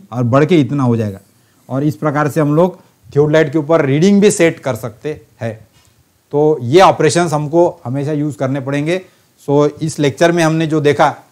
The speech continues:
ये एकदम इंपॉर्टेंट स्किल है theodolite को ऑपरेट करने का और theodolite से रीडिंग लेने का। अब इसके अलावा फिर इसका इस्तेमाल करके किस प्रकार से हम लोग किसी फील्ड का, एरिया का सर्वे कर सकते हैं या ट्रैवर्सिंग कर सकते हैं, वो हम लोग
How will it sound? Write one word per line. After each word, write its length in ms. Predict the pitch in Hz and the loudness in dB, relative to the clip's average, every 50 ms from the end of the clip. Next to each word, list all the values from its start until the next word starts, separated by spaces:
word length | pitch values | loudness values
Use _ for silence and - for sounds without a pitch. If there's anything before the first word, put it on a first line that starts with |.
| _ - - - | _ -20 -18 -8
ये 180 | 127 135 147 151 | -2 0 0 0
एकदम 320 | 139 120 113 156 170 165 | 0 0 -2 -2 -2 0
इंपॉर्टेंट 520 | 156 147 139 131 - 160 165 151 175 175 180 | 0 -2 -2 0 2 2 2 2 0 -2 -4
स्किल 300 | 175 - - 175 165 170 | -6 -6 -2 0 2 2
है 240 | 180 196 190 - - _ _ _ _ _ - | 2 2 0 -4 -12 _ _ _ _ _ -4
theodolite 400 | - 143 151 147 151 160 165 - | -2 0 2 2 2 2 2 2
को 100 | - 175 | 2 2
ऑपरेट 300 | 147 135 - 165 160 147 | 2 2 0 -2 -4 -2
करने 300 | 143 147 147 151 160 156 | -2 -4 -2 -4 -2 0
का 160 | 175 180 185 | 2 2 2
और 400 | 175 - - 135 139 135 117 - - | 0 -2 -2 -2 -2 -2 -2 -2 -2
theodolite 320 | 139 143 143 147 147 139 | 0 0 2 0 -2 -2
से 140 | - 175 165 | -2 -2 -2
रीडिंग 300 | 143 135 147 170 202 196 - _ - | 0 0 0 -2 -2 -6 -10 _ -12
लेने 300 | 117 117 127 131 139 139 | -8 -6 -4 -2 -2 -2
का। 160 | 127 131 107 - _ _ _ _ _ _ _ _ _ - | -4 -6 -8 -8 _ _ _ _ _ _ _ _ _ 0
अब 160 | 170 214 208 | 0 2 2
इसके 240 | 202 - - - 208 | 0 0 0 2 2
अलावा 360 | 185 165 165 170 175 180 185 | 4 4 4 6 6 4 4
फिर 180 | 180 185 185 180 | 4 2 -2 -2
इसका 280 | 165 139 - - 202 | -2 -4 -4 0 2
इस्तेमाल 480 | 196 175 - - - 180 180 180 185 185 | 2 2 0 -2 -6 -4 0 2 2 2
करके 400 | 180 170 156 139 131 170 165 147 - - _ _ _ _ _ _ | 2 0 -2 -2 -2 -2 -2 -2 -4 -8 _ _ _ _ _ _
किस 160 | 190 190 - | -6 -6 -4
प्रकार 340 | - 170 160 139 143 156 151 | -2 -2 0 0 2 0 0
से 120 | 143 160 | 0 -2
हम 140 | 156 147 151 | -4 -2 0
लोग 200 | 156 165 160 - - | 0 -2 -2 -4 -6
किसी 200 | 156 117 - 170 | -6 -4 -4 -6
फील्ड 340 | 131 - 160 160 175 180 | -4 -2 0 0 0 2
का, 220 | 165 175 160 151 147 - - _ _ _ _ _ _ _ _ - | 4 4 4 4 2 -2 -8 _ _ _ _ _ _ _ _ -6
एरिया 320 | 135 131 131 143 147 147 | -4 -4 0 0 0 0
का 120 | 131 151 147 | 2 0 -2
सर्वे 300 | - 143 123 127 147 160 | -2 0 0 0 0 0
कर 140 | 156 151 123 | 0 -2 -4
सकते 320 | 107 135 120 - - 135 | -4 -6 -8 -6 -4 -2
हैं 140 | 127 123 127 | -2 0 0
या 120 | 131 135 | 0 -2
ट्रैवर्सिंग 580 | 131 135 - 131 131 139 156 - - 180 175 160 | -4 -4 -2 0 2 2 2 2 0 -4 -2 -2
कर 120 | 156 135 | -2 -2
सकते 300 | 117 139 123 107 - 135 | -2 -4 -8 -8 -6 -6
हैं, 140 | 123 123 113 - _ _ _ _ _ - | -4 -4 -6 -10 _ _ _ _ _ -2
वो 100 | 143 165 | 2 2
हम 180 | 151 135 139 | 2 2 2
लोग 220 | 151 165 165 - | 0 0 -2 -4